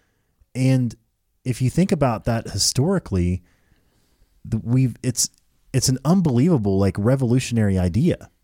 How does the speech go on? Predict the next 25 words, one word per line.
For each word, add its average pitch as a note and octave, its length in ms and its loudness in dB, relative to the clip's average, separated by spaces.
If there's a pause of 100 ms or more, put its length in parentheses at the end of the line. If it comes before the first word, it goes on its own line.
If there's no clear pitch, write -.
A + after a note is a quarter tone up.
(440)
because A#2+ 360 0
for - 160 -4
the A2+ 80 -2
first D3 280 0
time C#3+ 180 0
in G2+ 80 0
history, F#2 420 0
literally A2+ 380 2
America, A#2 480 0
the, F2 100 -6
for - 160 -2
the G2 120 -2
first D3+ 340 -2
time C3+ 240 2
in G2 80 2
history, F2+ 800 -4 (880)
um, G2 500 0 (640)
we A2 300 0
actually C#3 560 0
accomplished A2 680 0
innocent A2+ 480 0 (220)
before G#2 420 -2
guilt. - 520 -4 (500)
Now A2+ 140 2
they, G#2 160 2